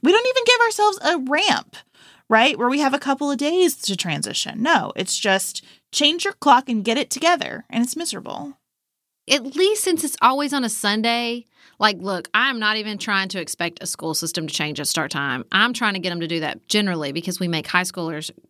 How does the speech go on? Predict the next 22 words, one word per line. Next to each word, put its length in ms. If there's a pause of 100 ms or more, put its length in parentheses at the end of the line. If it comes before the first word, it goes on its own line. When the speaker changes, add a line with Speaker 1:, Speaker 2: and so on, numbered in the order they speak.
(240)
Speaker 2:
wake 240
up 140
at 180
the 300 (100)
butt 180
crack 240
of 160
dawn 480
in 180
opposition 720
to 320 (140)
every 440
piece 380
of 140
science 500
out 240
there. 380 (140)
Wears 360
me 160
out. 300 (680)
But, 140
like, 400